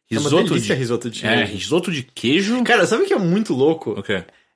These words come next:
Speaker 1: É que, assim, quando você falou que era algo vegetariano, eu já tava achando que ia ser um prato elaborado de maneira vegetariana que se assemelha aos outros. Eu como, tipo, risoto, por exemplo, de shimeji e espinafre,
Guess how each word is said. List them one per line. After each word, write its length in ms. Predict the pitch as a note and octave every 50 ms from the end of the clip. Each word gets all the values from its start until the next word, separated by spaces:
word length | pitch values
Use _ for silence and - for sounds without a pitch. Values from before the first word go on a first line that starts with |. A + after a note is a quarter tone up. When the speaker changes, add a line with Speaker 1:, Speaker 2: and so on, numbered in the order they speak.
| _ _ _ _ _ _ _ _
Speaker 1:
É 180 | - E3+ E3+ D#3
que, 140 | - - F#3+
assim, 200 | F3+ F3+ F#3+ F3
quando 200 | E3 F#3 F#3+ G3+
você 80 | G#3 F#3+
falou 160 | F#3 F#3 E3+
que 120 | E3+ -
era 120 | E3 D3 C#3+
algo 320 | C#3 C#3 C#3 C3 B2+ B2+
vegetariano, 720 | A#2 A#2+ B2+ A#2 B2+ B2+ C3+ B2+ B2 A#2 A#2+ C#3 E3 E3+ C#3+
eu 60 | C3+
já 80 | D3
tava 200 | C#3 D#3+ D3+ D3
achando 260 | D3+ - - D#3 C#3+ C#3
que 100 | - D#3
ia 40 | C3+
ser 760 | - - - D3 C#3 C#3 C#3 C#3 C3+ C3+ C3+ B2+ A#2 G#2+ - _ _ _ _ _ _ _ _ _ _ _ _
um 100 | D3 C#3
prato 800 | C3+ - _ _ D#3 D3+ D3+ F3 F3+ F3 - - G3 F3+ E3+ E3+ - _ _ _ _ _ _ _ _ _ _ _ _ _ _ D#3
elaborado 600 | D3+ D3+ D3+ C#3+ C3+ D3 D3 C#3 C3+ C#3+ C#3+ C#3
de 60 | C3+
maneira 200 | D3 C#3+ D3 C#3 C3
vegetariana 440 | C3+ C3 - D#3 C3 C3+ C#3 C#3+ C#3+
que 60 | C3+
se 60 | -
assemelha 320 | - - C#3+ C3+ C#3 C#3 C#3
aos 80 | C#3
outros. 180 | C#3+ C#3 - - - _ -
Eu 160 | D3+ C#3+ C#3+
como, 340 | - F#3 F3+ F3 F3 F3 F3
tipo, 180 | F3 - E3+
risoto, 600 | D3 C#3+ D3+ D3 C#3 D3 D3 C#3 - D#3 D3 C3+ _ _ _
por 80 | D3+
exemplo, 200 | C#3 C#3 B2+ B2+
de 80 | C3 -
shimeji 380 | - - C#3+ C#3 C#3 C3+ C3
e 40 | C#3
espinafre, 580 | C3+ - - C#3+ C3+ B2+ C#3 D3 C#3+ - F#3+